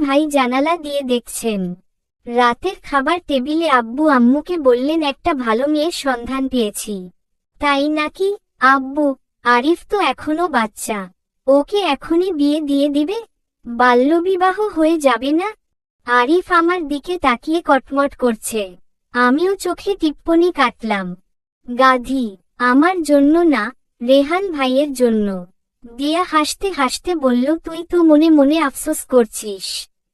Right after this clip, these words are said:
রেহান ভাইয়ার জায়গা কেন তোর হলো না?" দিয়া, আরিফ দুজনে জমজ, ইন্টারমিডিয়েট সেকেন্ডে ইয়ারে পড়ে। "একটু থামবি তোরা? সারাক্ষণ বাসা মাথায় করে রাখে, শান্তিতে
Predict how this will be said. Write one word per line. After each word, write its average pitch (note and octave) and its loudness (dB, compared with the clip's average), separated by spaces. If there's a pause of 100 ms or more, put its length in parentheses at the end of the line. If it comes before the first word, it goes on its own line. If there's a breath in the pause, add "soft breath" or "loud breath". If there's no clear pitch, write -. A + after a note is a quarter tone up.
(100)
রেহান C#4 -2
ভাইয়ার D4 0
জায়গা B3+ 0
কেন C#4 0
তোর D#4+ -2
হলো C4+ 2
না?" A3 -4 (580)
দিয়া, D4 0 (400)
আরিফ B3 0
দুজনে D4+ 0
জমজ, G#3 -2 (540)
ইন্টারমিডিয়েট F4+ 2
সেকেন্ডে E4+ 0
ইয়ারে C4+ 0
পড়ে। A3 -2 (600)
"একটু D4 -4
থামবি C#4 0
তোরা? D#4+ 2 (260)
সারাক্ষণ D4+ 0
বাসা D4 -2
মাথায় D#4 0
করে C4 0
রাখে, A3 -6 (500)
শান্তিতে C#4 -2